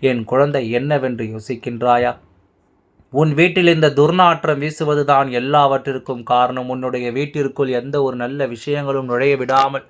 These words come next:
இது தடுத்து நிறுத்திவிட்டது. துர்நாற்றம் என்றால் என்ன? அந்த இடத்தில் எதிர்மறையான விஷயங்கள் அதிகமாக இருக்கும். அதனால் இது போன்ற துர்நாற்றம் உன் இல்லத்தில் வீசும். அது மட்டுமல்ல, உன் இல்லத்தின் பூஜை அறையில் அழுகிப்போன மலர்கள் கிடந்தாலும் தெய்வத்திற்கு அது துர்நாற்றமாகத்தான் தெரியும்.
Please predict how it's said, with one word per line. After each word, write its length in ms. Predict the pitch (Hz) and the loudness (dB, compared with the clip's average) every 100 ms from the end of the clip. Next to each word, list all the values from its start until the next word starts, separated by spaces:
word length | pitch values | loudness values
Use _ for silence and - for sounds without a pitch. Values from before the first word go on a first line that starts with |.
| _ _ - - | _ _ -20 -4
இது 160 | 147 147 | 2 2
தடுத்து 380 | 143 139 175 175 | 4 4 2 2
நிறுத்திவிட்டது. 720 | 135 143 151 131 113 120 117 139 _ _ _ _ | 2 2 0 -6 -6 -8 -10 -12 _ _ _ _
துர்நாற்றம் 680 | 131 139 151 160 143 147 139 | 0 2 4 2 4 2 0
என்றால் 400 | 135 131 131 127 | 0 4 4 4
என்ன? 240 | 127 131 143 | 2 0 0
அந்த 180 | 151 143 | 0 0
இடத்தில் 500 | 127 127 143 147 120 107 151 _ _ _ _ - | 0 0 0 -4 -8 -10 -12 _ _ _ _ -8
எதிர்மறையான 640 | 131 160 160 147 143 131 127 | -4 0 2 4 4 2 0
விஷயங்கள் 480 | 117 120 151 139 123 | -4 -6 -2 0 0
அதிகமாக 520 | 131 143 143 139 131 | 0 0 2 2 0
இருக்கும். 400 | 120 120 113 120 | -4 -6 -6 -4
அதனால் 440 | 117 123 131 139 | -2 2 2 2
இது 160 | 131 123 | 0 -6
போன்ற 280 | 117 139 135 | -2 0 0
துர்நாற்றம் 720 | 123 123 131 143 139 135 139 131 | 0 -2 -2 0 0 0 -4 -4
உன் 120 | 127 | -6
இல்லத்தில் 520 | 120 135 139 139 131 | -4 -4 -4 -4 -6
வீசும். 360 | 120 123 - 123 | -6 -8 -8 -6
அது 180 | 120 | -4
மட்டுமல்ல, 600 | 120 120 117 135 131 127 127 | -6 -6 -6 -4 -2 0 0
உன் 120 | 127 | -2
இல்லத்தின் 540 | 120 127 127 - 123 | -4 -2 -4 -6 -12
பூஜை 320 | 110 143 135 135 | -2 -2 0 0
அறையில் 300 | 127 127 120 | 0 0 -4
அழுகிப்போன 580 | 117 135 139 139 127 120 | -4 -4 -4 -2 -2 0
மலர்கள் 460 | 120 131 131 123 | 0 0 0 -2
கிடந்தாலும் 560 | 117 123 123 131 131 131 | -2 -4 0 2 2 0
தெய்வத்திற்கு 640 | 120 131 131 - 123 113 120 | -4 -4 -6 -8 -12 -8 -8
அது 140 | 113 104 | -8 -10
துர்நாற்றமாகத்தான் 1160 | 117 120 123 110 120 113 113 117 110 127 123 | -8 -4 -4 -4 -6 -4 -6 -6 -8 -6 -6
தெரியும். 380 | 117 110 110 143 | -8 -10 -12 -20